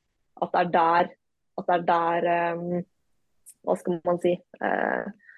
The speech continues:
teksten, eh, teksten ender opp. Ehm,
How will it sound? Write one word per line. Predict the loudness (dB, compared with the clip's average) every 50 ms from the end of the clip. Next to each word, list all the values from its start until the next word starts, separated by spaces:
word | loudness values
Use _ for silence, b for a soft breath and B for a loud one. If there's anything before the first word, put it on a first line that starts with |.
| B _ _ 0
teksten, | 0 0 0 2 2 4 4 6 4
eh, | 4 4 4 4 2 0 0 -2
teksten | -2 -2 -2 -2 0
ender | 0 2 2 2 2 2
opp. | 0 -4 -14 -20 -20 _ -4 0
Ehm, | 0 2 2 2 0 0 0 0 2 2 2 0 0